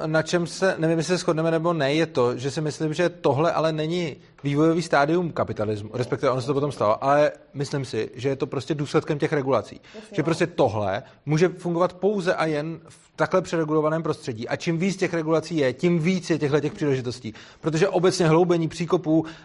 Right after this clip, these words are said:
Speaker 1: a udržování monopolu je strašně moc spojený s těma, eh, s těma, eh, s těma zákonama a s tím, že, eh, zákony kladou překážky do odvětví dalším lidem a s tím, že, eh,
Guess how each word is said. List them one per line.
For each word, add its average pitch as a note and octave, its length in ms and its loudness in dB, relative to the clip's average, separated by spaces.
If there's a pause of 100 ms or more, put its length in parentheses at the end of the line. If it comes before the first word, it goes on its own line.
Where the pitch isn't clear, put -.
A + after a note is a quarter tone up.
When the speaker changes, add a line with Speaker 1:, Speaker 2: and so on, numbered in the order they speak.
Speaker 1:
a - 280 0
udržování D#3 480 2
monopolu D3 420 0
je C#3+ 80 4
strašně D#3+ 320 -2
moc E3 160 0
spojený D#3+ 460 2
s D#3+ 120 -10
těma, D#3+ 320 2 (180)
eh, C#3+ 40 -4
s - 100 -14
těma, D#3+ 240 0 (760)
eh, A#2+ 40 -12
s - 80 -16
těma D3+ 200 2
zákonama D3+ 580 2
a C#3+ 140 -2
s - 120 -12
tím, D3+ 220 -4
že, D3 220 0 (320)
eh, C#3 520 0
zákony D3 480 2
kladou D#3 280 2
překážky D#3 460 0
do D#3+ 100 -2
odvětví D#3 480 -2
dalším D3 300 0
lidem D3+ 280 -4
a D3 80 -6
s - 60 -12
tím, D3+ 160 -6
že, D#3 180 -2 (280)
eh, D#3+ 40 -18